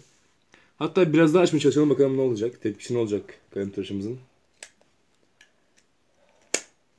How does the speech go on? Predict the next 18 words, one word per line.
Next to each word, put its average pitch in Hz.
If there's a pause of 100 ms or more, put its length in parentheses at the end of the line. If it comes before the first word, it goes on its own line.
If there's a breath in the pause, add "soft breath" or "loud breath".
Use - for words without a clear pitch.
(220)
"Açma." 143
diyor 110
bak. - (100)
Görüyor 123
musun 202
arkadaşlar? 113 (880 soft breath)
"Açma." 147
diyor 101
bize 95
resmen. 95 (320)
Ben 139
diyorum 180
ki, 165
"Açacağım 147
ulan." 139
diyorum. 104 (160)
Hadi 117
bakayım. 104